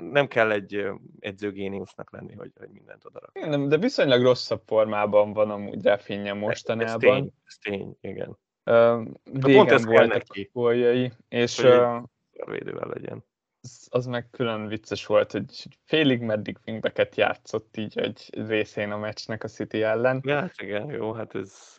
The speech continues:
Speaker 1: ez az ellenfélnek szólt alapvetően.
Speaker 2: Igen.
Speaker 1: Meg-
Speaker 2: Igen, igen, abszolút. Amúgy nagy pacsi Ártétának azért, mert, ö,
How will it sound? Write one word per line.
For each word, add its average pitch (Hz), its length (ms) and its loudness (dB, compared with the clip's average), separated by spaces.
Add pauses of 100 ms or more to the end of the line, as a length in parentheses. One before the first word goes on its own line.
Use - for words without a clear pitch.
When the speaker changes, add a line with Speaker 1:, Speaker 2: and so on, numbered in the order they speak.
Speaker 1:
ez 101 120 -14
az 110 220 -4
ellenfélnek 101 640 2
szólt 104 340 -8
alapvetően. - 840 -16 (320)
Speaker 2:
Igen. 107 280 -2
Speaker 1:
Meg- 113 300 -12 (480)
Speaker 2:
Igen, 95 300 -6
igen, - 180 -14
abszolút. - 640 -8 (680)
Amúgy 143 200 2
nagy 185 180 6
pacsi 139 260 4
Ártétának 104 640 2
azért, 107 360 4
mert, - 320 -6
ö, 101 260 2